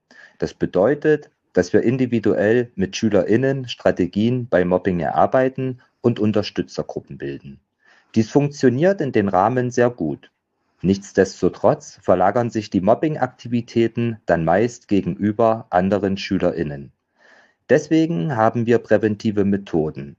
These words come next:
wie beispielsweise den Klassenrat in der Schule eingeführt, welcher von den KlassenlehrerInnen mit Unterstützung durch uns SchulsozialarbeiterInnen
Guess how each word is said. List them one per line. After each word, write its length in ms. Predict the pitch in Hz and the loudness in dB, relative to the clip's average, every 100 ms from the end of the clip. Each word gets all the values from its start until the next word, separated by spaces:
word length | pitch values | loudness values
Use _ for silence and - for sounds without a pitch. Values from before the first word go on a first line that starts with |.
| _ | _
wie 120 | 104 | 0
beispielsweise 840 | 101 107 - 110 - 95 92 98 | 2 2 0 -6 0 0 0 -2
den 180 | - 78 | -6 -6
Klassenrat 800 | - 101 - 135 113 113 113 - | 0 0 0 -2 0 0 -2 -4
in 140 | 95 | -2
der 100 | 95 | 0
Schule 400 | 90 - 120 - | 0 0 0 2
eingeführt, 720 | 87 78 78 - - 73 65 - _ _ _ _ _ _ 90 | 0 -4 -6 -12 -8 -8 -8 -14 _ _ _ _ _ _ 0
welcher 280 | 104 123 | 2 2
von 200 | 110 101 | 2 2
den 100 | 98 | 0
KlassenlehrerInnen 1160 | 90 90 87 95 90 90 85 - 113 156 160 151 | 0 0 0 -2 0 2 2 0 2 2 0 -4
mit 180 | 101 98 | -4 -4
Unterstützung 920 | - 185 92 - 135 135 - 131 131 | -2 -2 -2 2 0 2 0 0 0
durch 240 | 120 92 82 | 0 0 0
uns 320 | 92 92 _ | -6 -6 _
SchulsozialarbeiterInnen 1500 | - 98 92 - - 87 131 135 127 120 120 92 110 107 107 | -8 -2 -2 -4 -2 0 2 2 0 2 0 -2 -2 -2 -6